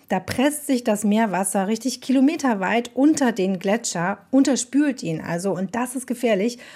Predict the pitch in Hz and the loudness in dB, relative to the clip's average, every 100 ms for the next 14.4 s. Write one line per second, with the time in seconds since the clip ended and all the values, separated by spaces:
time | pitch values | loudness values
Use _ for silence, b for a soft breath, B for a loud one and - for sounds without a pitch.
0 | B - 233 196 240 240 196 196 202 208 | B -2 -2 2 2 2 2 0 0 -2
1 | 226 - 202 214 196 180 170 160 - 160 | -2 -2 -2 -2 -2 -4 -4 -8 -6 -6
2 | 147 180 247 320 - B B B _ 233 | -4 0 0 0 -6 B B B _ 2
3 | 226 226 202 247 269 262 208 214 277 254 | 2 0 2 4 4 2 2 2 2 2
4 | 220 220 226 233 208 208 185 175 175 180 | 2 2 2 2 0 -2 -2 -4 -2 0
5 | 294 - - _ - 185 175 196 202 196 | 0 -2 -14 _ -4 -2 0 -2 0 -2
6 | 175 294 302 - 247 240 233 180 165 165 | 0 -2 -2 0 0 0 -6 -8 -6 -2
7 | 254 247 240 196 - 220 220 214 160 165 | 0 2 0 -4 -2 0 0 -2 -4 -2
8 | 254 262 - 208 202 180 190 208 214 202 | -2 -2 -4 -2 -2 -2 -2 -4 -4 -2
9 | 208 233 233 196 190 196 180 170 160 165 | 0 0 0 -4 -2 -4 -4 -4 -2 0
10 | 180 196 B B B 214 226 - - 269 | -2 -2 B B B 0 0 0 0 2
11 | 285 - 247 208 220 202 202 247 214 202 | 0 0 -2 0 0 0 -2 -2 -2 0
12 | 202 156 156 220 - 247 240 233 240 - | -4 -2 -2 0 0 2 4 2 -2 -2
13 | 202 196 196 - - 208 - - 165 165 | -2 0 0 -2 -2 -2 -2 -4 -2 0
14 | 185 240 - | 0 -2 -8